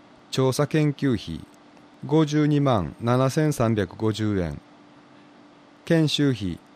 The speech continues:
七万二千六十七円。資料購入費十九万八百七十九円。合計七十九万二百九十六円。返還額は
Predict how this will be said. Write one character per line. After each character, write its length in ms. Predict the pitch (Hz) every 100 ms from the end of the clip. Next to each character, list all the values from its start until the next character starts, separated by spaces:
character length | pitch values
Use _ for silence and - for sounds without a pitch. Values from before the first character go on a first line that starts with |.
| - - -
七 240 | 151 165 160
万 200 | 151 120
二 120 | 107
千 260 | - 117 127
六 240 | 139 117
十 160 | 95 90
七 260 | 104 98
円。 200 | 85 73 - - - - - - - - - - - - - - -
資 200 | - 180
料 200 | 143 107
購 280 | - 131 123
入 200 | 120 113
費 280 | 92 80 - - - - -
十 280 | 131 160 147
九 300 | - 143 139
万 300 | 120 92 98 - -
八 140 | 147
百 320 | 147 - 147 143
七 280 | 135 110
十 200 | 85 82 -
九 240 | 117 98
円。 200 | 78 69 - - - - - - - - - - 131
合 220 | 143 113
計 360 | - 87 76 - - - -
七 280 | 143 156 147
十 200 | 135 139
九 260 | 127 139 135
万 240 | 123 104
二 100 | 120
百 160 | 127 131 -
九 200 | 139 110
十 200 | 85 82
六 140 | 87 -
円。 180 | 90 73 - - - - - - - - -
返 220 | 160 143
還 180 | 147 131
額 280 | 92 -
は 260 | 85 80